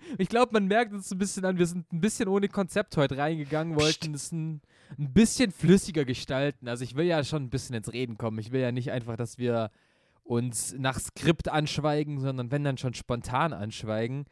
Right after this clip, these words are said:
Speaker 2: Heißt auf gut Deutsch, wir
Speaker 1: Ähm,
Speaker 2: machen heute eigentlich wieder mein Pod-, ne, mein Podcast-Episode auf mein Sportpodcast.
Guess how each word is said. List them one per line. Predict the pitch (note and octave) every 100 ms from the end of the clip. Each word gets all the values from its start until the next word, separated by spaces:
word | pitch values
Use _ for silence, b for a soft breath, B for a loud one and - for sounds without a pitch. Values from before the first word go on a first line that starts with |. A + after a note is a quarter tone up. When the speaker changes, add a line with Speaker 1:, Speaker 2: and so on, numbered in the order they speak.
| E3
Speaker 2:
Heißt | E3+
auf | E3 -
gut | G3
Deutsch, | F#3 E3+ C#3+
wir |
Speaker 1:
Ähm, |
Speaker 2:
machen | E3 F3 E3
heute | D3+ F#3 -
eigentlich | E3+ G3 F#3 D3+
wieder | E3 D#3+
mein | D3 D3 D#3 E3
Pod-, | C3 E3 -
ne, | D#3
mein | D3 D#3 E3+ D#3+
Podcast-Episode | - F#3 - D3+ C3+ - C3+ C3 B2+ C#3+ C#3+ D3+ C#3
auf | C#3 C#3
mein | C#3 C3+
Sportpodcast. | - - B2+ C3 - - A2+ - -